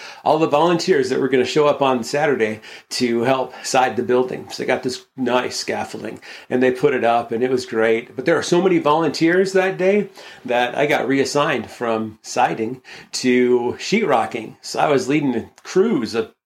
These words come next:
sheetrockers. I mean, there wasn't enough material to go around. But anyway, uh, it's like, "Here, your team can have a hammer. Your team can have, uh, anyway, a knife." So, um,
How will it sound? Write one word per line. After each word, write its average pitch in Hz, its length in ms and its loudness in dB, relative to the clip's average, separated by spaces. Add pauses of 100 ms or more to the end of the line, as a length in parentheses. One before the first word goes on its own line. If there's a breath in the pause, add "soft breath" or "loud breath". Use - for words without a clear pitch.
(140)
sheetrockers. 117 720 0
I 127 40 -4
mean, 139 100 0
there 165 80 0
wasn't 127 260 2
enough 123 220 -2
material 147 360 0
to 147 80 -8
go 151 100 0
around. 151 380 0 (300 loud breath)
But 151 80 2
anyway, 120 320 0 (320 loud breath)
uh, 117 420 2
it's - 140 -14
like, 110 140 -2
"Here, 143 380 -2
your 185 160 0
team 127 240 0
can 139 140 -4
have 143 180 0
a 156 80 0
hammer. 156 400 0
Your 185 160 -2
team 165 380 0
can 170 260 -2
have, 151 360 0 (400 loud breath)
uh, 120 480 2 (520)
anyway, 113 460 -2
a 131 80 -6
knife." 156 460 0 (400 loud breath)
So, 156 540 2 (180)
um, - 420 -6